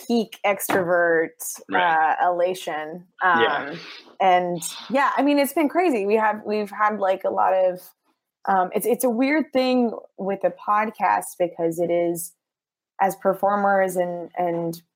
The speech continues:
Speaker 1: you know, even as musicians, it's like, I feel like I'm coming from a world of theater too, where it's like you're used to doing a show and then, like, seeing the people after the show, and then you talk to the people after the show.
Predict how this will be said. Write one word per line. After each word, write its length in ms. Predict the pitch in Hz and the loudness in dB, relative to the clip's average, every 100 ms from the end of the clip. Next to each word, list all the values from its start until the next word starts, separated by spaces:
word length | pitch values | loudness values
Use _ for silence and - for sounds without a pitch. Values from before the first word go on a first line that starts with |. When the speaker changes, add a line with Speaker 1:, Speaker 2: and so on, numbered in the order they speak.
| _ _ _ | _ _ _
Speaker 1:
you 140 | 185 185 | -6 -2
know, 300 | 165 190 - - | 0 0 -2 -2
even 220 | 202 196 | 0 2
as 140 | 180 | 0
musicians, 560 | 180 180 359 - 196 180 | -2 -2 0 0 0 -2
it's 160 | 165 | -2
like, 180 | 170 160 - _ _ _ _ - | -2 -2 -8 _ _ _ _ -2
I 140 | 180 | -2
feel 140 | 175 180 | 0 0
like 280 | 175 170 _ _ _ _ - | 0 -2 _ _ _ _ -4
I'm 160 | 185 185 | -2 0
coming 320 | 190 180 175 | -2 -2 -2
from 180 | 180 175 | -2 0
a 80 | 175 | 2
world 340 | 170 170 170 | 2 2 0
of 80 | 170 | 0
theater 300 | 196 180 165 | 0 2 0
too, 340 | - 247 208 | 0 0 2
where 180 | 165 170 | 2 2
it's 180 | 170 170 | 0 0
like 200 | 160 151 | -2 0
you're 100 | 165 | -2
used 240 | 160 160 | -2 -4
to 80 | - | -4
doing 240 | 170 165 156 | 0 0 -2
a 60 | |
show 380 | 160 175 160 156 | 0 2 4 4
and 100 | 151 | 2
then, 100 | 151 | -2
like, 160 | 156 - | -4 -4
seeing 320 | - 165 160 | -4 -4 -4
the 60 | |
people 360 | 165 170 165 147 | -4 -4 0 2
after 260 | - 143 - | 2 0 -6
the 80 | - | -12
show, 440 | - 220 190 170 | -2 2 4 2
and 100 | 160 | 2
then 100 | 156 | -2
you 80 | 151 | -4
talk 240 | - - | -6 -8
to 80 | - | -10
the 180 | - 175 | -12 -8
people 220 | 165 151 | -2 0
after 200 | 147 - | -2 -4
the 80 | - | -16
show. 420 | - 160 156 156 | -4 -2 0 -2